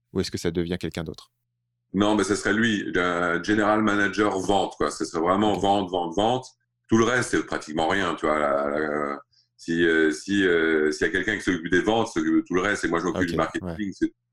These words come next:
Speaker 2: ce dont, c'est tout ce dont on a besoin aujourd'hui.
Speaker 1: Ouais. Parce que la partie production est entièrement sous-traitée, donc au final, euh, euh,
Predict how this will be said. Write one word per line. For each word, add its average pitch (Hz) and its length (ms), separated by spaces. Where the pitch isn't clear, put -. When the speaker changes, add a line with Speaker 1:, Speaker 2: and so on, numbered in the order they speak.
Speaker 2:
ce - 160
dont, 85 260
c'est - 420
tout 160 140
ce - 160
dont 127 220
on 117 100
a 104 60
besoin 101 240
aujourd'hui. 85 400
Speaker 1:
Ouais. 90 180
Parce - 180
que 113 80
la 98 140
partie 90 320
production 98 600
est 95 60
entièrement 87 460
sous-traitée, 98 420
donc 90 220
au 82 40
final, 92 380
euh, 80 320
euh, - 200